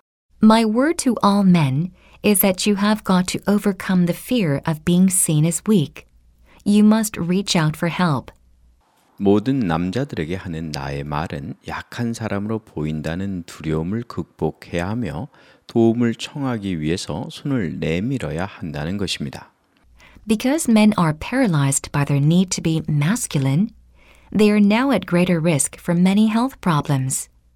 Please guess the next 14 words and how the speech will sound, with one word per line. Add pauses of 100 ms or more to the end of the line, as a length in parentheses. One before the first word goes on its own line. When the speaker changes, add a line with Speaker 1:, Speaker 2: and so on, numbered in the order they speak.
(480)
Speaker 2:
남자들은
남자다워야
한다는
필요성에
의하여
마비되어
있기
때문에 (480)
그들은
이제
많은
건강
문제에
대한